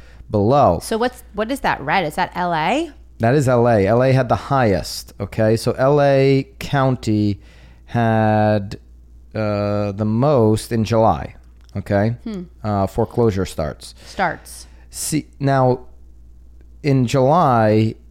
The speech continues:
Speaker 1: there was eight thousand eight hundred ninety-two properties received a foreclosure filing. That's down, though, from about fifteen thousand, one out of every, uh, down eighty-three percent from a year ago. There's the number. It's down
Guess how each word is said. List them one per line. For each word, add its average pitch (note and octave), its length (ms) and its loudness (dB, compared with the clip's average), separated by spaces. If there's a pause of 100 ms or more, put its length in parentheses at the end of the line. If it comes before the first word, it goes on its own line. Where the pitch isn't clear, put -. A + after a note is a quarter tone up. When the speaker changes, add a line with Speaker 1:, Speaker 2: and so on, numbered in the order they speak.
(140)
Speaker 1:
there A#2+ 200 2
was A2+ 300 2
eight D3 200 2
thousand B2+ 580 0
eight C3 140 2
hundred B2 220 2
ninety-two A#2 560 2
properties A2 460 2
received A2 520 0
a G#2+ 100 -8
foreclosure A2 1120 0
filing. G2+ 760 0 (480)
That's D3 260 0
down, C#3 640 2
though, G2+ 540 2 (180)
from A#2 760 0 (380)
about A#2+ 320 0
fifteen B2 720 -2
thousand, G#2+ 680 -2
one A#2+ 120 2
out B2+ 120 2
of A2+ 120 0
every, A2+ 640 2 (720)
uh, A2 140 2
down C#3+ 320 2
eighty-three E3+ 400 2
percent C#3 380 0
from A#2+ 140 0
a A#2 40 4
year G#2+ 140 4
ago. F2+ 160 0
There's A2+ 200 0
the A#2 60 -2
number. F2 200 -2
It's F2 120 -8
down A#2 180 0